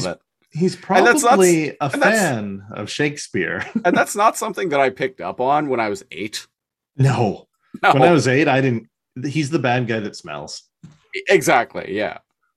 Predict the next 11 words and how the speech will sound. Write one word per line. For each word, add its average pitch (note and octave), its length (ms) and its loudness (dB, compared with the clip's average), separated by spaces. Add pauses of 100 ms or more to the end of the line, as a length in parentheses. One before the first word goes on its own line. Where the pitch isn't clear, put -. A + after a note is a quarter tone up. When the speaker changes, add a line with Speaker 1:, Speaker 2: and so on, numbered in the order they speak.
(380)
Speaker 1:
Um, E3 220 2
interesting C4+ 520 0
contrast. B2 1000 -6 (1500)
He G3 140 2
smells, F#3+ 540 0
but D3+ 220 -2
he's D3+ 380 -4
all D#3+ 240 2
about, F#3 380 -2
like, C#3+ 320 -4
hygiene D3 800 -4